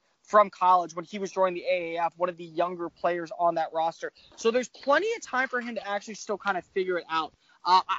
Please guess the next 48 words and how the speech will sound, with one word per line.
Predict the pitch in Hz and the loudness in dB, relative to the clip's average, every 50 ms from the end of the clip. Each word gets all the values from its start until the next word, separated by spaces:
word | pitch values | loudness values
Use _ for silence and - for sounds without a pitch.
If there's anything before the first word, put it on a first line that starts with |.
| 175 | 2
I | 214 247 | 2 2
could | - 320 247 | 2 0 -6
see | - - 285 285 277 - _ _ _ _ _ _ _ _ _ - - | -6 -6 -6 -6 -8 -10 _ _ _ _ _ _ _ _ _ -10 -6
a | 226 202 | -6 -6
similar | - 226 220 220 214 196 | -6 -6 -4 -4 -2 -2
role | 185 190 196 202 | 0 2 2 2
that | 185 175 165 - | 2 0 -2 -4
Cameron | - 208 208 214 208 180 | -6 -6 -4 -4 -4 -6
Fleming | - - - 196 190 185 185 180 | -8 -4 2 4 4 4 4 2
plays | 160 - - 180 165 160 165 156 - - _ _ _ _ | -4 -2 0 0 0 0 -2 -8 -10 -14 _ _ _ _
with | - 202 196 | 0 0 2
the | - | 6
Dallas | - 185 180 180 - - | 8 8 10 8 8 6
Cowboys. | 175 165 165 160 156 151 | 4 2 2 2 -2 -6
That | - 170 - - | -8 -8 -8 -8
swing | - - 202 226 247 269 277 254 | -12 -6 -2 -2 0 0 0 2
tackle | - 226 226 220 220 214 | 4 6 6 6 6 4
guy, | 202 208 202 202 196 196 - _ _ _ _ | 6 8 8 8 8 4 0 _ _ _ _
you're | - - - - - | -8 -8 -8 -8 -4
probably | - 247 233 269 285 285 269 | 0 2 4 4 4 4 4
not | 247 233 226 226 - | 2 2 2 2 -2
gonna | 220 208 | -8 -6
start | - - 214 202 208 220 | -2 2 4 4 4 2
him, | 214 | -2
but | 185 175 | -6 -8
if | 180 - - | -8 -8 -16
you | - - | -20 -6
had | - - 262 269 277 240 | 0 4 4 4 4 2
to | 247 | 0
start | - - 226 226 226 196 | 0 6 6 6 6 6
him, | 196 185 180 180 - _ _ _ _ - | 2 -2 -2 -4 -6 _ _ _ _ -8
you | 175 180 247 | -2 0 0
could | - - 269 277 | 2 4 4 4
have | 254 254 240 208 | 6 6 6 6
worse | 202 208 190 - - | 4 0 0 0 0
options. | 180 175 170 - - - - - - 202 | 0 0 0 -2 -6 -18 -18 -18 -8 -4
Th-, | 196 202 202 | -2 -2 0
there's | 202 196 | 2 6
a | 190 196 | 6 6
lot | 190 190 220 247 269 285 | 6 8 8 8 8 8
of | 277 - _ | 4 0 _
promise | - 240 226 233 226 220 - | 2 4 4 4 2 0 -4
in | 220 208 | -6 -6
a | 190 180 | -6 -2
guy | 170 180 185 190 185 | 0 2 2 2 2
like | 185 180 170 - | 0 -6 -10 -6
Jones | - 190 185 185 190 180 | -2 0 0 0 0 -4
Smith | - - 175 170 175 175 | -8 -6 -4 -4 -4 -4